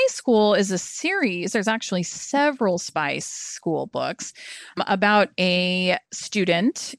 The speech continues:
who is contacted by the F B I or the C I A that he is now going to become a spy operative.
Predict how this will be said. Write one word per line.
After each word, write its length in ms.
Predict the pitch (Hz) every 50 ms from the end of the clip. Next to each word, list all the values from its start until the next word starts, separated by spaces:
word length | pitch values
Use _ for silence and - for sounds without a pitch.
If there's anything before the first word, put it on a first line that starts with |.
| - 190 -
who 240 | 233 208 202 202
is 200 | 185 - 175 -
contacted 1120 | - - - - 208 202 202 202 190 - - 160 147 147 - - - - 156 156 156 156 175 - - - - - - _ _ -
by 140 | 180 165
the 160 | 170 175 180 -
F 220 | 165 165 - -
B 160 | - 170 175
I 240 | 160 160 160 160 160
or 100 | 160 160
the 100 | 170 175
C 300 | - - - - 190 180
I 140 | 170 165 165
A 380 | 165 160 147 147 135 139 151 -
that 260 | 180 170 - 151 -
he 600 | - - - - - 208 196 202 202 196 190 -
is 180 | - 190 170 -
now 220 | 180 160 156 156
going 260 | 165 160 165 165 170 170
to 120 | - -
become 260 | 170 160 - - 160 156
a 40 |
spy 440 | 165 - - - - 160 117 131 - -
operative. 680 | 165 - - - - - - - - - - - -